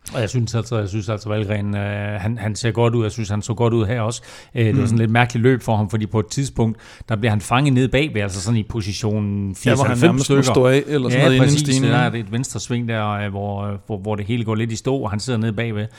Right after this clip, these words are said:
Speaker 1: Øh, men der kommer han så fint tilbage for at kæmpe sig op i feltet, og, og, og ligger jo helt med i toppen der,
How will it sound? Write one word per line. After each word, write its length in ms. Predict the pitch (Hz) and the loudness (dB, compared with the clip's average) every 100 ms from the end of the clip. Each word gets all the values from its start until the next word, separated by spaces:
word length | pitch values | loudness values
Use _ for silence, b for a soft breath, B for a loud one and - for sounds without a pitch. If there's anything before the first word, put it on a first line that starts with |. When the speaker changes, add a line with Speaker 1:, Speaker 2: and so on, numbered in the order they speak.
| B B - | B B -4
Speaker 1:
Øh, 260 | 104 101 | -2 -2
men 120 | 104 | 0
der 80 | 117 | 0
kommer 220 | 120 123 | 0 2
han 100 | 110 | 2
så 100 | 104 | 0
fint 200 | 104 127 | -2 -4
tilbage 260 | 104 104 117 | -4 -6 -6
for 120 | 117 | -8
at 40 | 110 | -4
kæmpe 260 | 113 107 | -2 0
sig 140 | 104 110 | 0 -2
op 100 | 113 | -2
i 40 | |
feltet, 360 | - 120 113 104 | -2 -4 -2 -2
og, 280 | 98 101 | -2 -2
og, 240 | 117 101 107 | -2 -4 -2
og 100 | 104 | 0
ligger 240 | 117 113 | 0 0
jo 60 | 107 | 0
helt 180 | 120 104 | 0 0
med 120 | 107 | -2
i 40 | |
toppen 340 | 104 117 - 104 | -2 -4 -2 -4
der, 240 | 104 | -4